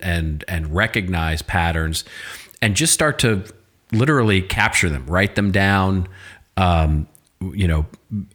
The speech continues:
be able to observe and, and, and track them. And, uh, that's the kind of thing where you're gonna start, you know, 'cause w-, one of the things that we all want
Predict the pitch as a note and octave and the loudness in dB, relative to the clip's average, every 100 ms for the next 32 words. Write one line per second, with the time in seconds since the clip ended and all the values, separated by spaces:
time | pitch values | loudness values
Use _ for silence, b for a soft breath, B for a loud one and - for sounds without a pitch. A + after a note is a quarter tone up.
0 | G2 F2+ G2 G2+ G2 - F2 E2 - D#2+ | -6 0 2 2 2 2 0 0 -2 0
1 | F#2+ G2+ G2+ F#2+ E2 D#2+ E2+ F#2+ F2 E2+ | 2 2 2 2 2 0 -2 -2 0 -2
2 | F2+ D#2+ - - G#2 G#2+ - G2 F#2 F2 | -4 -4 -2 0 0 0 -2 0 2 0
3 | B B B B B B A2 G#2 G2 F#2 | B B B B B B 0 2 2 0
4 | - - _ - A2+ G2 F2+ F2 F2+ - | -4 -16 _ -8 -2 2 2 2 0 -6
5 | - _ _ - E2 D2 C#2 A2+ A2 B2 | -20 _ _ -14 -12 -12 -8 -4 2 2
6 | D#3 - D3+ - B2+ A#2+ A2+ G2 - G#2+ | 2 0 -2 -2 0 0 0 -2 0 0
7 | G#2 F#2+ F#2+ F#2 F#2+ G2 F#2 F2+ - G#2+ | 2 2 2 2 2 2 2 0 0 0
8 | G2 G2 F#2 - G2 F2 A2+ G2 G#2 A2 | 0 0 -4 -4 -2 0 0 -2 -2 -2
9 | G#2 A2+ D3 C#3+ A2+ A2 G2+ F#2 F#2 F#2 | 0 0 2 0 0 0 0 0 0 2
10 | F#2+ G#2 G#2 E2+ F2+ F2 C#2+ - | 2 2 2 0 0 0 -2 -8